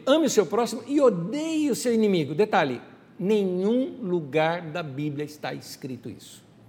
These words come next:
Está escrito, "Ame o seu próximo", mas não está escrito,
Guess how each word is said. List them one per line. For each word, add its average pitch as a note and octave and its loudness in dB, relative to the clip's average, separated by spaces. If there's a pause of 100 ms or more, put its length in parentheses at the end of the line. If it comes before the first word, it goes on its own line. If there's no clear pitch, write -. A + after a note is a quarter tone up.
(340)
Está F3+ 2
escrito, D3+ -2 (180)
"Ame F#4+ 0
o - -2
seu E3+ 0
próximo", G2+ -8 (500)
mas B2 -4
não D4 2
está G3 -2
escrito, B2 -6